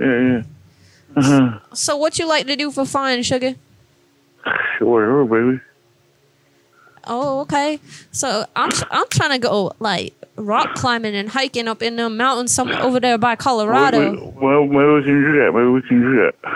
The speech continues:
Speaker 2: That'd be fun.
Speaker 1: I'll, I'll, I'll pay for it. We'll, I'll pay for a trip. We'll go down there.
Speaker 2: Oh, all right. All right. That's cool.
Speaker 1: Yeah, yeah, yeah, yeah.
Speaker 2: Um,
Speaker 1: I like having fun.
Speaker 2: Yeah, I like having fun too. So,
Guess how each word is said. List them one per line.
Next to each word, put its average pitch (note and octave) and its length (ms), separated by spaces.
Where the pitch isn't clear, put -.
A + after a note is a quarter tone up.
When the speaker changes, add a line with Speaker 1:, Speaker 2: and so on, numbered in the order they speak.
Speaker 2:
That'd B3 200
be E4+ 100
fun. C#4+ 600
Speaker 1:
I'll, G#2+ 240
I'll, A#2 280
I'll A#2+ 120
pay B2+ 220
for G2 220
it. - 120
We'll, A2 220
I'll A2 80
pay A#2+ 180
for A2 240
a F#2+ 40
trip. - 360
We'll G#2+ 240
go G#2+ 160
down G#2+ 220
there. F2+ 160
Speaker 2:
Oh, C#4+ 280
all C4+ 120
right. C#4+ 360
All A#3+ 60
right. C#4+ 340
That's C4+ 220
cool. - 160
Speaker 1:
Yeah, B3 120
yeah, C3 260
yeah, A#2+ 160
yeah. G2 80
Speaker 2:
Um, B3 200
Speaker 1:
I B2 140
like C3+ 100
having A2 280
fun. A#2 300
Speaker 2:
Yeah, A3 480
I - 80
like A#3+ 200
having A#3+ 240
fun G#3+ 320
too. A#3+ 400
So, - 420